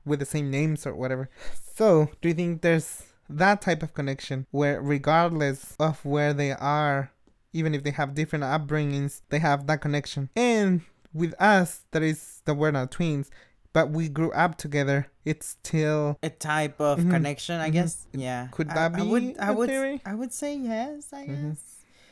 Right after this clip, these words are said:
Speaker 2: But, I mean, like, who are we to say that's a fact? <laughs>
Speaker 1: <laughs> I'm David, and that's a fact.
Speaker 2: <laughs> Right?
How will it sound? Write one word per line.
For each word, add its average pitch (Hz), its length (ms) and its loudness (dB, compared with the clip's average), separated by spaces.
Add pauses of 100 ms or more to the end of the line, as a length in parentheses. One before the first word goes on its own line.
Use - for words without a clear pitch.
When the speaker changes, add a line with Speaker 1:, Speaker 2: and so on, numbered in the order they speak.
(180)
Speaker 2:
But, 175 440 4 (160)
I 156 100 -4
mean, 170 300 -2
like, 156 180 -2
who - 400 -6
are 156 220 2
we 151 140 -2
to 147 140 -10
say 151 360 -2 (220)
that's 180 320 2
a 208 120 4
fact? 190 480 2
<laughs> 220 60 2 (360)
Speaker 1:
<laughs> - 800 -2
I'm 196 260 6
David, 202 380 4
and 180 260 6
that's 170 200 4
a 180 80 4
fact. - 500 -8 (260)
Speaker 2:
<laughs> 185 240 -2
Right? 147 500 0